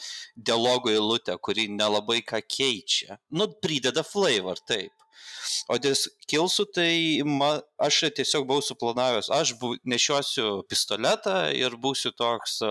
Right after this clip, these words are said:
Wild West Rangeris vos, ne su revolveriu, kokiu šaudysiu visus. Jo, g-, pasekoj to, po kokių šimto valandų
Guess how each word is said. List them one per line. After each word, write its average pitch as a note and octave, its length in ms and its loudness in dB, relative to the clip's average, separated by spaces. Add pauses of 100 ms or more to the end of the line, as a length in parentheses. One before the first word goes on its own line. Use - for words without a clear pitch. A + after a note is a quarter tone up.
(120)
Wild A2 320 2
West A2 240 -2
Rangeris G#2+ 560 -2
vos, G2 240 0
ne G#2+ 80 -6
su G#2+ 160 -2 (560)
revolveriu, A#2 580 0
kokiu A2 300 -6
šaudysiu G#2+ 580 -2
visus. - 400 -2 (760)
Jo, C3+ 160 2 (100)
g-, G2+ 320 -12
pasekoj C#3 540 0
to, D3 200 2
po B2 200 -4
kokių B2 280 0
šimto C#3 360 0
valandų A#2+ 520 0